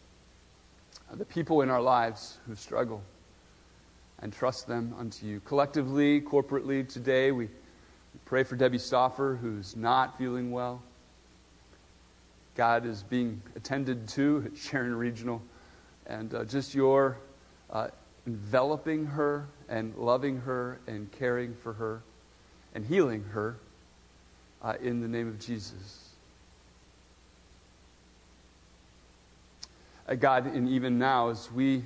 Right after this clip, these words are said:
turn to your word, uh, we pray for ourselves in this way, that, man, our ears would be open, our hearts would be attentive to this, your word, for what it is that you have to speak by your Spirit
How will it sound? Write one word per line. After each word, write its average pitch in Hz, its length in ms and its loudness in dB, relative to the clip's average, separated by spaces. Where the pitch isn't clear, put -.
turn 131 300 -4
to - 120 -10
your 117 140 0
word, 117 420 2
uh, 110 180 -4
we 117 120 -4
pray 123 300 2
for 123 200 -2
ourselves 113 480 0
in 107 100 -6
this 127 220 -6
way, 110 240 -4
that, 113 200 -4
man, 127 120 -2
our 113 240 2
ears 143 340 6
would 117 160 -2
be 120 220 -2
open, 123 480 0
our 110 160 -4
hearts 127 400 0
would 113 100 -8
be 113 140 -4
attentive 113 640 -6
to - 140 -10
this, 120 320 -2
your 123 160 0
word, 120 420 -2
for 113 100 -8
what 127 200 0
it 123 100 -2
is 127 240 0
that 123 140 -10
you 135 340 -2
have 123 380 4
to - 120 -16
speak 135 440 -2
by 117 160 2
your 120 420 -2
Spirit 113 640 -4